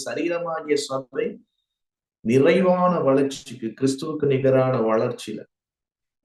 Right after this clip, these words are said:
பவுல் சொல்றாரு, "யாவரையும் கிறிஸ்துவுக்குள்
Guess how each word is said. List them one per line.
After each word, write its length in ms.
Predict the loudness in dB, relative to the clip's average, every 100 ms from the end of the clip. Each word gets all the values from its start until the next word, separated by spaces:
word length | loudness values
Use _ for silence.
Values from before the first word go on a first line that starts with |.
| _ -20 -12 2
பவுல் 220 | 4 4
சொல்றாரு, 680 | 2 0 0 -2 -4 -4
"யாவரையும் 520 | 0 0 2 2 0 -4
கிறிஸ்துவுக்குள் 640 | -10 -6 -8 -4 -4